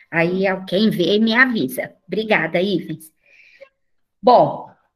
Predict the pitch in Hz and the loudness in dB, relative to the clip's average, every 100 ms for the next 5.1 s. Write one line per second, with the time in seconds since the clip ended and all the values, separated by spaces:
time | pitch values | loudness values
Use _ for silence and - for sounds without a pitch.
0 | _ - 269 302 285 285 320 370 - 254 | _ 2 6 8 8 6 8 6 6 6
1 | 262 285 330 349 - - 285 285 330 285 | 6 4 2 0 -2 2 4 4 0 0
2 | 202 151 156 175 254 254 240 - 294 311 | 0 0 0 2 2 0 -2 -2 -2 0
3 | 254 185 156 156 196 226 208 208 226 233 | 0 -2 -2 -2 2 2 0 -2 -2 -4
4 | - 294 294 285 302 - 180 160 156 156 | -4 -2 0 0 -2 -4 -4 -4 -6 -10
5 | - | -10